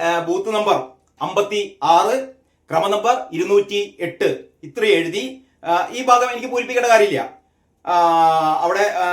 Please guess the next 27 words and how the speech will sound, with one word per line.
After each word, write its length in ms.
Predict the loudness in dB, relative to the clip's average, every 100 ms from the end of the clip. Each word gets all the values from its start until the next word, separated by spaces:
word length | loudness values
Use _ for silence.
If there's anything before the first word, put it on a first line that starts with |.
| -2
എന്താണ് 220 | -2 -2
പറയാ, 220 | 0 0 0
വോട്ടറുടെയോ 800 | 0 0 0 0 4 4 4 -2
മറ്റാരെങ്കിലും 560 | -6 -2 -2 0 -2 -2
മുതിർന്ന 280 | -6 -4 -4
കുടുംബാംഗത്തിന്റെയോ 840 | -4 -4 -2 -2 -2 -4 0 2
ഒപ്പ്, 300 | 0 -2 -4 -4 -6 _
എൻ്റെ 180 | -6 -4
ഒപ്പ്, 360 | -2 -2 -4 -2
ദാ 100 | -2 -4 -8
ഞാൻ 140 | -8 -6 -4
പേരെഴുതി 360 | 0 0 -2 -8 -16 _
സുന്ദരമായ 360 | -8 -4 -2 0
ഒപ്പ് 240 | -2 0
ഇട്ട്. 240 | 2 2 0 0 -6 _ _ -2
ഇവിടെ 200 | 4 4 4
എനിക്ക്, 480 | -6 -4 -4 -4 -2
ആ, 80 | 0 0 -2
എൻ്റെ 160 | -2 0
പഴയ 260 | 2 2 2
ഫോട്ടോ 220 | 2 0
ആണിത്, 220 | 0 -2 -4
പഴയ 260 | -2 0 -2
ഫോട്ടോ 260 | -2 -2 0
ആണിത്. 220 | 0 -2 -6 -8 _
പുതിയൊരു 280 | -6 -4 -2
ഫോട്ടോ 320 | -2 -2 0